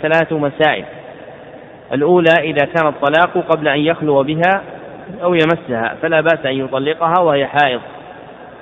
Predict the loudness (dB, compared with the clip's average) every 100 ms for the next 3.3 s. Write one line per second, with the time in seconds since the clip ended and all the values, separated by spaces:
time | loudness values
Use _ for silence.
0 | -6 0 2 2 0 0 -2 -2 0 0
1 | -2 -4 0 2 0 0 -16 -18 -10 -4
2 | 0 2 2 0 -2 -2 -2 0 0 0
3 | -2 -2 2